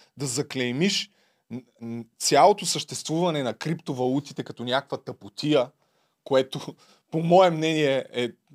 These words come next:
престъпно спрямо младите хора, защото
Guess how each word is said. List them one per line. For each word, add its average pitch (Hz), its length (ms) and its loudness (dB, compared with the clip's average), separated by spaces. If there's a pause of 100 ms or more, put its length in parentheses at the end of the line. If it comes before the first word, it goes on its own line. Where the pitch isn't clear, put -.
(720)
престъпно 208 560 0
спрямо 120 400 -4
младите 98 480 -2
хора, 107 400 -4 (720)
защото 117 540 -6